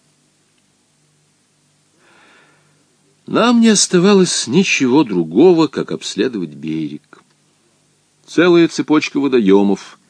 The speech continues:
когда-то, должно быть, служивших для свершения священных обрядов, сообщалась с речной бухтой. В быстро надвигавшихся сумерках Хабрий заметил на берегу последнего водоёма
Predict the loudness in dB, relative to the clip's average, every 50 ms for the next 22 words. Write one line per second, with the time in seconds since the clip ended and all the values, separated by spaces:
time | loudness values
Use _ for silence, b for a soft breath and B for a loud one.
0 | _ _ _ _ _ _ _ _ -8 -6 -4 -4 -4 -4 -2 -2 -2 -2 -2 0
1 | 0 0 0 0 -2 -2 0 -2 -2 -4 -4 -6 -4 -2 0 -2 -2 -2 -2 -4
2 | -4 -4 -4 -4 -2 0 0 0 -2 -4 -4 -4 -4 -4 -4 -4 -4 -4 -4 -4
3 | -4 -4 -6 -6 -6 -8 -8 -6 -6 -6 -4 -4 -4 -6 -4 -4 -4 -2 0 0
4 | 2 2 2 0 -2 -2 -6 -8 -8 -6 -6 -6 -6 -6 -8 -6 -6 -4 -4 -4
5 | -4 -4 -6 -8 -8 -8 -8 -8 -8 -10 -8 -8 -8 -8 -8 -8 -6 -6 -6 -6
6 | -8 -10 _ _ _ _ -16 -14 -14 -16 _ _ _ _ _ _ _ _ _ _
7 | _ _ _ _ _ _ _ _ _ _ _ _ _ B B B B B B B
8 | B B B B -20 -18 -16 -4 0 0 0 0 -2 -6 -4 -2 0 0 0 0
9 | 0 0 -2 -2 0 0 -2 -2 -4 -4 -6 -6 -6 -4 -4 -2 -2 -2 -4 -4
10 | -2 -2 0 0 0 -2 -4 _ -6 -6 -6 -6 -8 -12 -14 -16 -16 -14 -10 -6
11 | -4 -2 -2 -2 -4 -4 -2 -2 -2 -2 -2 -2 -4 -2 -2 -2 -4 -6 -6 -6
12 | -6 -6 -6 -6 -6 -4 -4 -4 -4 -6 -4 -2 0 0 0 -2 -2 -4 -4 -4
13 | -4 -2 -2 -2 0 -2 -2 -2 -2 -2 -2 -2 -2 0 0 0 0 0 0 0
14 | -2 -4 -6